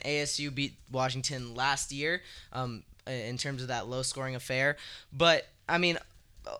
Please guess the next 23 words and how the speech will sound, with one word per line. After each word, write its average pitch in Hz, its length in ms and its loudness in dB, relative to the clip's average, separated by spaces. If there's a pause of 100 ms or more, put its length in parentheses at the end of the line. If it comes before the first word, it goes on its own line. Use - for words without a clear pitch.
the, 156 200 -4
the 151 220 -4
Oregon-Arizona 180 760 4
game, 160 220 2
Arizona 170 340 2
puts 165 220 -2
up 147 160 0
forty-four 156 580 0
points 151 540 0
on 143 180 -2
the 139 60 -4
Oregon 139 320 -4
defense. 139 480 -6 (200)
I 127 80 -6
mean, 131 140 -2
I 131 80 2
don't 139 120 0
think 139 140 -4
many 135 200 -2
people 131 260 -8
expected 135 600 -2
that. 135 280 2 (300)
And, 131 340 -4